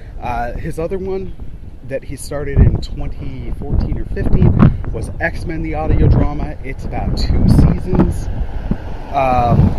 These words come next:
or two seasons and a mini season of the Dark Phoenix, and that's where it ended off. Um, it's, it's great. The first season is like an adaptation of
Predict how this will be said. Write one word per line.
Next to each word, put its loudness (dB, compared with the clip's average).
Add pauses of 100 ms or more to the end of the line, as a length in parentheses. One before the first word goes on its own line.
or -6
two -2
seasons -6
and -8
a -10
mini 0
season -6 (840)
of -10
the -12
Dark -8
Phoenix, -10 (180)
and -14
that's -10
where -10
it -10
ended -10
off. -6 (520)
Um, -8 (560)
it's, -4
it's -8
great. -4 (140)
The -8
first -8
season -6
is -8 (1600)
like -8
an -6
adaptation -4
of -6